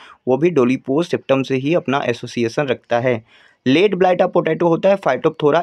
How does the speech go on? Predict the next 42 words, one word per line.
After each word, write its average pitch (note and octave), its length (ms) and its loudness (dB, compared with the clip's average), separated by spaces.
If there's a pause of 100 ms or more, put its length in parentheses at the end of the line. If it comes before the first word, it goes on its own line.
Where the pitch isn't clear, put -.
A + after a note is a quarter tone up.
infestans B2+ 580 0
से, G#2+ 140 -4 (320)
ठीक G#3+ 140 2
है। B2+ 180 0 (300)
लेट D#3+ 240 2
ब्लाइट E3 380 2 (240)
पोटैटो C3 360 2
के D3+ 100 2
द्वारा D#3+ 340 2
आयरलैंड C3 540 2
में F#3+ 260 0
बहुत B2 280 0
ज़्यादा B2 200 2
अकाल B2 480 0
पड़ A#2+ 180 0
गया A2+ 180 2
था D#3+ 100 0
क्योंकि F3+ 220 -2
वहाँ D#3 280 0
पे E3 80 0 (100)
आलू B2 200 0
सब - 180 -4
ख़त्म B2+ 300 -2
हो A#2+ 100 0
गए A#2 140 2
थे। E3+ 180 -2 (360)
अर्ली E3 300 2
ब्लाइट्स D#3 640 0
होता D#3 260 2
है D#3+ 100 0
आपका D3 360 0
Alternaria C3 720 0
solani A#2 340 0
से। A2 200 -6 (600)
क्रोजियर F3+ 440 2
फॉर्मेशन F#3+ 460 0
कहाँ F#3 200 0
होता F3 280 2
है, G3+ 80 2
वहाँ E3 200 2
पे F3+ 240 2
जो F3+ 300 4